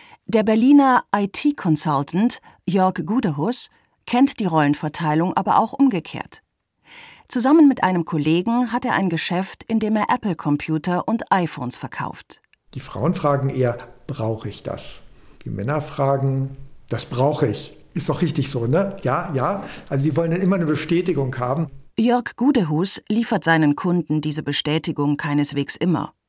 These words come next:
Speaker 1: Oft findet er, dass es auch ein einfacheres Modell tut. Ein kleinerer Bildschirm, weniger Speicher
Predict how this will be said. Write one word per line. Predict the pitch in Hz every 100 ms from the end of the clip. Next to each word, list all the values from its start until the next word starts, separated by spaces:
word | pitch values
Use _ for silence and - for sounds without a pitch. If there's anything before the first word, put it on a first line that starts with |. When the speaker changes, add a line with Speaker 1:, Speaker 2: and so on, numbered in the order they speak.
| _ _ _ - - - -
Speaker 1:
Oft | 240 -
findet | - 247 220 -
er, | 190 185
dass | 185 196
es | 202
auch | - 196 -
ein | 190 190
einfacheres | - 254 - 180 151 127 -
Modell | 120 139 131
tut. | - 78 - - _ _ _
Ein | - 135 110
kleinerer | 151 170 190 147
Bildschirm, | 147 196 214 - 135 - - _
weniger | 160 185 175 147
Speicher | - - - - 139